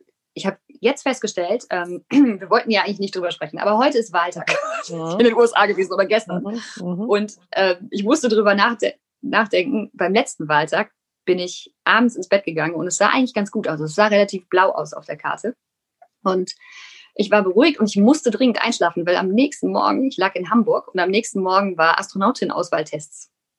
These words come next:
Speaker 1: beim D L R. Das heißt, ich musste schlafen. Ich konnte nicht die ganze
Speaker 2: Musstest
Speaker 1: Nacht,
Speaker 2: fit sein.
Speaker 1: äh,
Speaker 2: Mhm.
Speaker 1: mit meiner Familie <laughs> und
Speaker 2: Mhm.
Speaker 1: sagen, „Habt ihr schon gesehen?“ Also bin ich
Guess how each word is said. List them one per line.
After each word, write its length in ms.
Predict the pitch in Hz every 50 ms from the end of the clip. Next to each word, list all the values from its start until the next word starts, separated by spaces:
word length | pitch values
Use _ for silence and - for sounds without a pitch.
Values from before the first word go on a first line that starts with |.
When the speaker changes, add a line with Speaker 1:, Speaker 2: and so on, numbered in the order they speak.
| _
Speaker 1:
beim 180 | - 165 165 151
D 120 | 165 156 156
L 60 | 151
R. 220 | - 147 151 - _ _ _ _ _ _ _ _
Das 120 | - 180
heißt, 160 | 208 196 -
ich 80 | 147 156
musste 380 | 185 208 247 311 339 - - 277
schlafen. 400 | - 269 247 240 233 - 165 160
Ich 80 | -
konnte 240 | - 220 226 226 226
nicht 180 | 233 269 180 175
die 60 | 180
ganze 220 | 185 240 240 -
Speaker 2:
Musstest 200 | 208 233 220 220
Speaker 1:
Nacht, 120 | 262 254 240
Speaker 2:
fit 80 | -
sein. 420 | - 202 185 185 180 180 175 - -
Speaker 1:
äh, 40 | 180 185 185 156 170 202 208 254
Speaker 2:
Mhm. 140 | 262 220 196 - 165 -
Speaker 1:
mit 120 | 208 185
meiner 220 | 196 202 196 185
Familie 420 | 185 226 202 196 202 214 240 302 370 - - - - -
<laughs> 240 | - - - - -
und 100 | 190 190
Speaker 2:
Mhm. 80 | 240
Speaker 1:
sagen, 260 | - - 233 226 254 302
„Habt 140 | 359 -
ihr 60 | 392 370
schon 180 | - 339 320
gesehen?“ 240 | 320 277 370 370 359 - 440 - - - - - - - - - - - - -
Also 240 | - 202 208 262 240
bin 120 | 254 285
ich 220 | 294 294 285 -